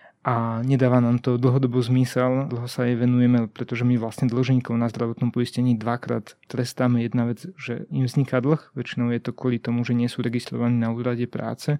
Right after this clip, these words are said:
A potom niekto ten dlh od nich vymáha, väčšinou tento exekútor, ale zároveň oni nie sú ošetrení u lekára, pokiaľ majú bežný problém, a sú ošetrení iba v prípade, že majú ohrozenie vlastného života,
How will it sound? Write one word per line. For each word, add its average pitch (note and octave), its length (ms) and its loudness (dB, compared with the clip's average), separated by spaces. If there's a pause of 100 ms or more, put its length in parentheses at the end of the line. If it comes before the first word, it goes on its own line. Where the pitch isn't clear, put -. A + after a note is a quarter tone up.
(960)
A A#2+ 380 0
potom C3 560 2
niekto B2+ 500 2 (240)
ten A#2+ 160 -2
dlh B2 220 -2
od C3+ 160 -6
nich B2+ 160 0
vymáha, C#3+ 580 0 (220)
väčšinou B2 400 -4
tento A#2+ 260 -6
exekútor, D3+ 640 -2 (640)
ale B2+ 160 4
zároveň C3+ 560 6
oni B2+ 240 4
nie B2+ 320 6
sú B2+ 160 -2
ošetrení A#2+ 640 0
u C#3 160 -2
lekára, A#2+ 400 -2
pokiaľ A#2+ 400 -4
majú A#2+ 240 0
bežný A#2+ 320 2
problém, A#2 640 0
a A#2+ 80 -10
sú - 160 -4
ošetrení B2+ 480 -2
iba C#3 240 -4
v - 80 -12
prípade, A#2 480 -4
že A#2 80 -8
majú A2+ 640 -2
ohrozenie A#2+ 560 -2
vlastného A#2 400 -2
života, A#2 560 -2